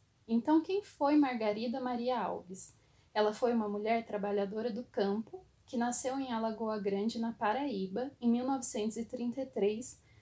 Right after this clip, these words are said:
vivendo em sua zona rural. Como ela viveu na história de sua própria família e ainda na infância a experiência de ser expulsa de suas terras por latifundiários,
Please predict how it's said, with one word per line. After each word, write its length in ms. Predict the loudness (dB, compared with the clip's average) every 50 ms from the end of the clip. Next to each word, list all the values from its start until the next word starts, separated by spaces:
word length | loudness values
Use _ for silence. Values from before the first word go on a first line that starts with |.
| _ _
vivendo 400 | -2 -2 0 0 0 0 2 2
em 140 | 2 2 2
sua 260 | 0 0 2 2 2
zona 280 | 2 2 0 0 0 -2
rural. 440 | -2 0 0 0 0 0 -4 -6 -10 -16 _ _ _ _ -20 -20 -20 -20 -20 0
Como 220 | 4 6 8 8
ela 160 | 8 8 8 6
viveu 400 | 6 2 0 2 2 2 4 4
na 140 | 2 2
história 400 | 0 0 2 2 0 2 2 0
de 80 | 0 -2
sua 180 | -2 -2 -2 -6
própria 420 | -4 -2 -2 -2 0 0 -2 -4
família 500 | -4 -2 -2 0 2 2 0 2 2 2
e 20 |
ainda 300 | 2 2 0 0 0 0
na 140 | 0 2 2
infância 600 | 2 2 2 2 -2 -2 0 0 -2 -2 -2 -2
a 40 | -2
experiência 680 | -2 -4 0 0 0 2 2 2 0 0 0 0 -4 -4
de 80 | -4
ser 260 | -6 -2 0 0 0
expulsa 560 | 2 0 -2 -4 -4 -2 -2 -2 -2 -4 -6 -4
de 60 | -4
suas 300 | -2 -2 -2 -2 -4 -6
terras 420 | -2 0 0 0 0 -2 -4 -6
por 200 | -4 -2 -2 0
latifundiários, 1300 | 2 4 2 2 2 -2 -8 -6 -4 -2 -2 0 2 4 4 6 6 4 4 4 2 0 0 -4 -8